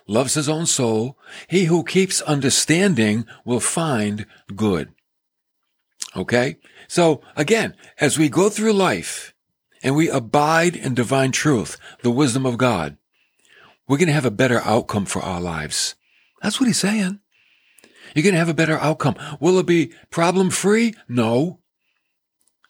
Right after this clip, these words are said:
But you have more resources to work with. You know, it's like having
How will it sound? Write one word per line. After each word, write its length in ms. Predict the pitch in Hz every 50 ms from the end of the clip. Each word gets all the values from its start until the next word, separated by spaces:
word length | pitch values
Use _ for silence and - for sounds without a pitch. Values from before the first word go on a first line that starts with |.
| _ _ _ _ _ _ _ _ _ _ -
But 160 | 147 147 -
you 80 | 156 147
have 160 | 156 156 139
more 220 | 151 151 143 123
resources 960 | 113 127 170 175 - - - 135 117 117 107 - - 107 110 113 107 - - - _ _ _ -
to 100 | - 120
work 400 | 104 104 131 160 170 - - -
with. 360 | 92 - - - - - - _ _ _ _ _ _ _ _ _ _ _ _ _ _ _ _ _ _ _ _ _ _ _ -
You 120 | 110 123
know, 160 | 147 139 123
it's 140 | 110 - -
like 180 | 143 139 123 -
having 480 | 131 143 139 143 139 135 123 110 101